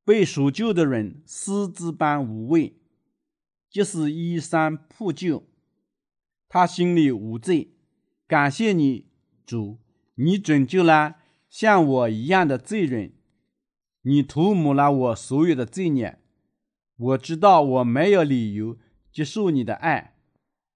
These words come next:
但我赞美你拯救了我。我永远得赎了所有的罪孽，荣耀归于神。得救的人才是真正幸福的人，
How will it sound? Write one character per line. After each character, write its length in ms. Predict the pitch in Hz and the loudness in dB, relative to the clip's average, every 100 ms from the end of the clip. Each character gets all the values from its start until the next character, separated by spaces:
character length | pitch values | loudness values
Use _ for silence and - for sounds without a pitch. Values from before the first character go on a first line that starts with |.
| _ _ _ _ _ _ | _ _ _ _ _ _
但 240 | 208 202 | 4 4
我 180 | 151 139 | 4 2
赞 340 | - 220 214 | 0 2 2
美 180 | 151 135 | 2 2
你 200 | 123 113 | 2 -2
拯 360 | - 143 131 117 | -4 -2 -2 -2
救 220 | 190 208 | -2 0
了 140 | 160 | 0
我。 360 | 110 98 78 - _ _ _ _ _ _ _ _ _ _ _ _ _ _ _ | -2 -8 -12 -16 _ _ _ _ _ _ _ _ _ _ _ _ _ _ _
我 200 | - 147 | -2 2
永 320 | 139 147 214 208 | 2 2 2 2
远 200 | 160 - | 0 0
得 220 | 135 165 | 0 0
赎 240 | 185 139 123 | 0 -4 -2
了 260 | 123 131 | -2 -4
所 340 | 123 - 135 180 | -8 -6 0 0
有 80 | 143 | 0
的 120 | 127 | -4
罪 220 | 175 165 | -4 -2
孽， 300 | 131 107 - _ _ _ _ - | -2 -4 -10 _ _ _ _ -6
荣 260 | 135 147 | -2 2
耀 220 | 196 185 | 4 4
归 400 | 143 - 185 196 | 2 0 0 0
于 160 | 170 123 | -2 -6
神。 420 | - - 95 104 - _ _ _ _ _ _ _ _ _ _ _ _ _ - | -8 -10 -10 -12 -20 _ _ _ _ _ _ _ _ _ _ _ _ _ -2
得 160 | 139 151 | 0 0
救 180 | 220 202 | 2 2
的 120 | 156 | 2
人 260 | 127 107 - _ _ - | 0 -4 -10 _ _ -6
才 220 | 139 135 | -2 -2
是 160 | 151 | -2
真 340 | 139 180 170 170 | 0 4 4 4
正 200 | 170 139 | 0 0
幸 380 | - 233 202 131 | -2 -6 -4 -4
福 160 | - | -8
的 120 | 110 | -8
人， 220 | 95 80 | -8 -10